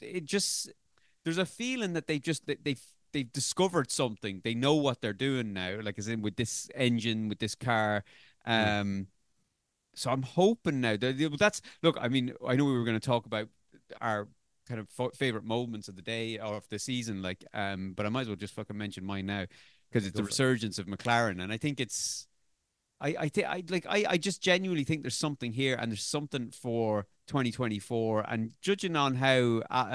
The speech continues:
Speaker 1: um, Lando and Piastri are sort of talking about twenty twenty-four, uh, I, I, it sounds like they're, th-, they're confident that they're way on top of kind of the, the issues that they had,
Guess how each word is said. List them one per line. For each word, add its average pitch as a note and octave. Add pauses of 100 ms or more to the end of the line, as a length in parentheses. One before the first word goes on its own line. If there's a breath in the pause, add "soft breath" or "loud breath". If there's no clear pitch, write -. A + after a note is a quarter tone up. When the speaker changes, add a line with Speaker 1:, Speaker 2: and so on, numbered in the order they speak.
(260)
Speaker 1:
um, G2+ (840 soft breath)
Lando B2
and G#2
Piastri B2+
are G#2+
sort A2+
of -
talking A#2
about G#2
twenty A2+
twenty-four, A2 (360 soft breath)
uh, -
I, G#2+
I, E3
it F#3
sounds A#3
like G3+
they're, C3+ (260)
th-, C3
they're C#3
confident C3+
that G#2+
they're G#2+
way A2
on A2
top C3
of G2 (880)
kind C3+
of A2
the, A2+ (140)
the C3
issues C3
that A2
they G#2+
had, A#2+